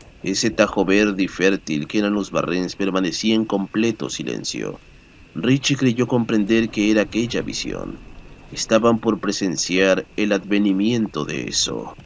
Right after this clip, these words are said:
La vibración adquirió voz, un rugido resonante que fue creciendo hasta aturdir.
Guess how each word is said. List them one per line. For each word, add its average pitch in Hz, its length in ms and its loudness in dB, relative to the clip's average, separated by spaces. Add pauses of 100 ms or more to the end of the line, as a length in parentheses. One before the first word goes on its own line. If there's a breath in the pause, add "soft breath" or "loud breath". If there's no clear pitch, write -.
(600)
La 98 200 2
vibración 107 640 4
adquirió 113 540 2
voz, 60 560 -6 (340)
un 135 220 6
rugido 127 420 2
resonante 117 680 2
que 113 120 0
fue 110 160 0
creciendo 107 540 2
hasta - 160 -2
aturdir. 80 680 -6